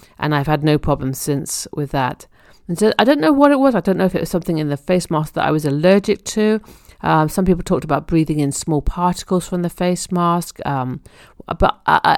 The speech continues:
I, I also think that it's possible that it's something to do with the buildup of w-, water vapor, because obviously when you're talking,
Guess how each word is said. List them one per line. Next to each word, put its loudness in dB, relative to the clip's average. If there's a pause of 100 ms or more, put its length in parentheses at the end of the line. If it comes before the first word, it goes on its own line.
I, 4
I 2
also -2
think -4
that -2
it's -8
possible 0
that 0
it's -4
something -2
to -14
do 4
with 4
the 0
buildup 2
of -8
w-, 0
water 6
vapor, 0 (220)
because 0
obviously 2
when 4
you're 2
talking, -2